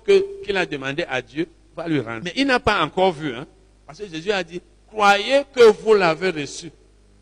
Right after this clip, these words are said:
et vous le verrez s'accomplir. » Si tu demandes à Dieu de te guérir, crois que tu as reçu la guérison et tu le verras, la guérison se manifester. Il dit, tu verras.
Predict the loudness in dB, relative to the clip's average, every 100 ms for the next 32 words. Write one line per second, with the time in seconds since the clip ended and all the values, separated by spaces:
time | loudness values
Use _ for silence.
0 | 0 0 0 -2 0 -2 -4 -8 -8 -10
1 | -10 -4 -6 -6 _ -18 -16 -6 -2 0
2 | 0 0 0 -4 -2 -4 -4 -8 -8 -14
3 | -16 _ _ -6 -2 2 2 4 2 0
4 | -2 0 0 0 -2 -6 -6 -2 -2 -4
5 | _ _ -6 -4 -4 -6 -2 0 0 -2
6 | -6 _ -8 -6 -6 -8 -6 -6 -6 _
7 | -6 -2 -2 -4 -8 -14 -14 -16 -20 _
8 | _ _ _ -6 -6 -8 -12 -10 -6 -2
9 | 0 -2